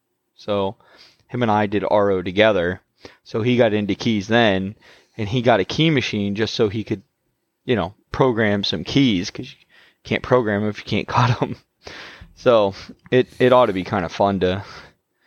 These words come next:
go through class. He's gonna help with the hands-on, but I don't, I don't know. But our classes, wh-, while we're both talking about keys, are very, very different fundamentally.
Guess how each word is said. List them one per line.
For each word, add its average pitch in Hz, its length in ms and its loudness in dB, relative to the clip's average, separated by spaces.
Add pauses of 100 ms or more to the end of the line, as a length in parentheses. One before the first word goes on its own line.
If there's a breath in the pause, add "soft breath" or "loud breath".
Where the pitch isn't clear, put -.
(280)
go 107 140 2
through 98 240 -8
class. 95 360 4
He's 107 140 -4
gonna 101 160 -2
help 101 200 0
with 95 80 0
the 95 80 0
hands-on, 95 600 0
but 98 180 -4 (1300 soft breath)
I 117 60 -8
don't, 107 220 -6
I - 120 0
don't 92 180 -2
know. 95 320 -4 (1700 loud breath)
But 147 80 4
our 165 80 6
classes, 180 520 4
wh-, 127 220 -2
while 127 200 2
we're 120 100 0
both 120 240 -4
talking 127 500 -2
about 95 260 0
keys, 107 300 -4
are 107 60 -2
very, 104 300 0
very 101 260 -4
different 98 400 -8
fundamentally. 92 840 -6